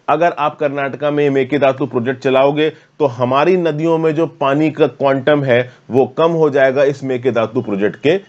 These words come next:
चलते। कौन सी नदी का पानी कम हो जाएगा? तो भाई, आपका नाम में नजर आ रहा है, कावेरी मैनेजमेंट अथॉरिटी, कावेरी वाटर डिस्प्यूट ट्राइब्यूनल। Actually में हुआ ये था कि पाँच फरवरी दो हज़ार सात को कावेरी वाटर डिस्प्यूट ट्राइब्यूनल का आया डिसीजन।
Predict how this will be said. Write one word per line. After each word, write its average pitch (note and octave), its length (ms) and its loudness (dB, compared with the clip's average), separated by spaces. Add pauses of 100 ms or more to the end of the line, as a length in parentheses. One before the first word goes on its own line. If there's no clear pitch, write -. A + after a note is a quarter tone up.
(180)
चलते। F2+ 340 0 (1200)
कौन D#3+ 200 4
सी G3+ 160 -4
नदी F#3 260 -2
का F#3 80 -6
पानी F3+ 300 -2
कम F3+ 160 2
हो F#3+ 120 0
जाएगा? F#3+ 320 -4
तो F#3 120 0
भाई, E3 260 0
आपका E3 220 0
नाम D3 280 0
में F3 140 0
नजर D#3+ 260 2
आ D3+ 120 4
रहा D3+ 100 2
है, D3 60 0
कावेरी C#3 480 0
मैनेजमेंट C3+ 420 -2
अथॉरिटी, B2+ 440 0 (360)
कावेरी C3+ 340 2
वाटर B2+ 300 0
डिस्प्यूट B2+ 400 -2
ट्राइब्यूनल। A#2+ 380 0 (440)
Actually E3 360 2
में G3+ 80 2
हुआ D3 240 4
ये D3 140 0
था C3+ 140 -8
कि D3+ 120 -4
पाँच D#3 380 -4
फरवरी C#3+ 400 2
दो C3 160 2
हज़ार B2 280 0
सात A2+ 300 -2
को - 200 -8 (400)
कावेरी D3+ 400 4
वाटर D#3 320 2
डिस्प्यूट C#3+ 440 -2
ट्राइब्यूनल B2 340 0
का B2+ 200 -6
आया G#2 180 0
डिसीजन। D2 440 -8